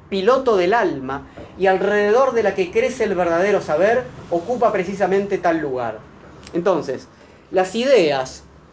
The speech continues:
que llega el alma a ver si hace bien las cosas y a ver un poquito de lejos,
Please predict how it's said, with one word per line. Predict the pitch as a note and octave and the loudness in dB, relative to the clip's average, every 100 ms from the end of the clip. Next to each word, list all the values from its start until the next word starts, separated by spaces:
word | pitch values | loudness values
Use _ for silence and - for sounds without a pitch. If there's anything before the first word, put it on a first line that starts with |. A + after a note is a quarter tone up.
| - - - - - | -20 -20 -20 -18 -4
que | E3+ D3+ - | -2 -2 -6
llega | - C4 C#4+ C4 F3 C#3 B2+ - - | -4 0 2 2 2 0 -4 -10 -10
el | D#3 E3+ | -4 0
alma | G#3 G3+ E3 D3 C3 C3+ | 2 4 2 0 -6 -6
a | C3+ | -4
ver | D3 G3+ G3+ D#3+ B2 - - - | 0 4 4 2 -2 -12 -20 -6
si | D3 | -4
hace | C#3+ C3 | -4 -4
bien | C3+ | -4
las | B2+ | -4
cosas | - F#3 E3+ - A#2 - - - | 2 2 2 -4 -14 -16 -18 -12
y | |
a | A#2+ | -10
ver | B2+ | -8
un | A#2+ | -8
poquito | A#2 A#2+ D3+ | -10 -4 0
de | A#3+ | 2
lejos, | C#4 C4+ A#3 A#3 | 2 -2 -6 -8